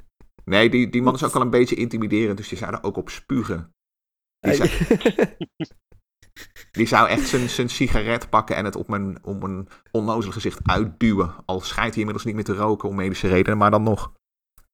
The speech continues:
Speaker 1: Oké, oké, oké, oké. Een super rebel. Alright. Ehm, ja, dan, eh,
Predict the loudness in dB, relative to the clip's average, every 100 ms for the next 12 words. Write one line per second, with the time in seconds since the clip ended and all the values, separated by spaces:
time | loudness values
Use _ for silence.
0 | -10 -4 -4 -4 -6 -6 -8 -8 -8 -10
1 | -10 -12 -12 _ -6 -2 0 -2 0 -2
2 | -2 -4 -2 -2 2 0 0 -6 -10 -10
3 | -6 -6 -8 -14 -20 -20 _ _ -2 0
4 | 4 4 2 0 -10 _ _ -20 -20 _
5 | -2 0 2 2 2 0 -4 0 2 2
6 | -2 _ _ -8 0 2 2 2 0